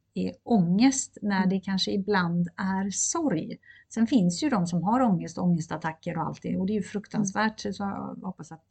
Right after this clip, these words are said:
Speaker 1: alla tar hjälp där. Men just det där att titta på, vad är det, varför får jag hjärtklappning? Varför känner jag mig ledsen? Är det faktiskt sorg? Är det någonting som har hänt
Speaker 2: Mm.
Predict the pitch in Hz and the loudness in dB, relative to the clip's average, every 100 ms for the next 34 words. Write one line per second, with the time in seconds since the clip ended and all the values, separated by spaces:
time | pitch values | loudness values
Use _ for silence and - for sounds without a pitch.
0 | - 202 165 156 175 185 156 156 _ - | -8 -6 -4 -6 -6 -4 -4 -6 _ -8
1 | - 180 - - - - _ _ - 233 | -8 -8 -14 -18 -18 -20 _ _ -10 -8
2 | - 233 233 214 233 202 180 254 _ 208 | -2 0 0 -2 -6 -6 -6 -12 _ -10
3 | - 202 202 - 202 220 214 190 202 214 | -8 -8 -10 -10 -6 -2 0 0 -2 -2
4 | 220 214 _ 233 214 254 269 262 - - | -4 -6 _ 0 2 4 2 0 -4 -6
5 | 156 190 175 180 190 185 - 196 220 190 | -4 -4 -6 -4 -2 -4 -2 0 2 4
6 | 175 190 214 226 240 226 - 151 147 - | 4 2 4 4 4 0 -4 -6 -6 0
7 | 233 156 170 302 330 359 - 180 - - | 0 0 -2 -4 -4 -6 -4 -6 -4 -4
8 | - 226 240 269 254 240 233 226 214 196 | -2 0 6 8 8 6 2 2 0 2
9 | 277 269 - - 220 202 214 | -2 -2 -4 -2 -2 0 -2